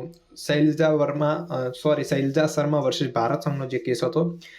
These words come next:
એની અંદર મૂળભૂત અધિકારો હેઠળ કર્તવ્યના ઉલ્લંઘન પર નિર્ણય આપેલો હતો. ઓપ્શન નંબર બી.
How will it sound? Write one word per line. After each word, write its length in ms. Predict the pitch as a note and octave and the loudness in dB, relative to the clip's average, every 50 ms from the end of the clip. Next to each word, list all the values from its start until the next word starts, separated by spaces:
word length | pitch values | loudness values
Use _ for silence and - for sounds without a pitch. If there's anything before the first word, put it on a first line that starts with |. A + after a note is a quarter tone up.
| - - - - _ _ - | -20 -20 -20 -20 _ _ -2
એની 160 | C#3 D3 D#3 | 0 2 2
અંદર 160 | D3+ D#3 D3+ | 2 2 2
મૂળભૂત 400 | C#3+ C3 B2+ B2+ A#2+ D3 E3+ E3 | 0 0 -2 0 2 2 4 4
અધિકારો 440 | D#3+ E3+ E3+ D3+ D3+ D3 D3 D3 C#3 | 4 4 4 2 2 2 2 0 0
હેઠળ 280 | C#3+ D3 D3 - D3 C#3+ | 0 0 0 0 -2 -2
કર્તવ્યના 540 | - C3 C3 - D3 C#3+ C3+ C#3 C#3 C#3 | 0 -2 -2 0 -2 -2 0 -2 -2 0
ઉલ્લંઘન 480 | C3 B2+ A#2+ A#2+ C3+ C3 B2+ C#3 C3+ C3+ | 2 4 4 4 4 2 0 0 0 0
પર 440 | - D3 C#3+ C#3 D3 C#3+ - - - | 0 0 0 0 0 -2 -2 -4 -2
નિર્ણય 360 | A#2+ A#2 A2+ A#2 A#2+ B2 A#2+ | -2 0 0 2 2 0 0
આપેલો 380 | A2+ G#2 - - G#2 G#2+ G#2+ G#2 | -2 -2 -4 -4 -4 -2 -2 -2
હતો. 340 | G#2 - D#3+ F3 E3+ - - - | -2 -2 -2 -4 -4 -8 -8 -6
ઓપ્શન 240 | B2+ A#2 - - A#2 | -4 -4 -2 -4 -4
નંબર 200 | A2 A2 A2 A2 | -4 -4 -4 -4
બી. 200 | A2 B2+ F3 - | -6 -8 -10 -12